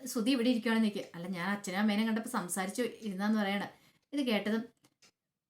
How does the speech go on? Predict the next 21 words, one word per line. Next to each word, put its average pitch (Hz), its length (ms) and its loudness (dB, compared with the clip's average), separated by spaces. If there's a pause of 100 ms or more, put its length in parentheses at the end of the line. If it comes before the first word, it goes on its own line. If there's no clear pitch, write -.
(260)
ചന്ദ്രമതി 180 360 -8
പറഞ്ഞു, 208 120 2
"മോളെ, 185 280 0 (260)
ബ്യൂട്ടി 160 260 -4
പാർലറൊക്കെ 220 480 0 (640)
അടച്ചിട്ടാണെങ്കിൽ 220 580 2
നീയും 214 280 4
വരണമെന്ന് 214 340 4
പറയാണ്. 214 320 2 (720)
അവിടെ 302 120 2
വലിയ 247 240 4
ആഘോഷങ്ങളൊക്കെയാന്ന്" 220 840 2
പറയാണ്. 214 220 2 (120)
ഇത് 294 160 -4
കേട്ടതും 202 360 0 (300)
ശ്രുതി 220 240 0
പറഞ്ഞു, 214 240 2
"ആ 339 100 2 (100)
കാര്യത്തിൽ 226 300 4
അമ്മ 202 140 2
പേടിക്കണ്ട, 208 420 2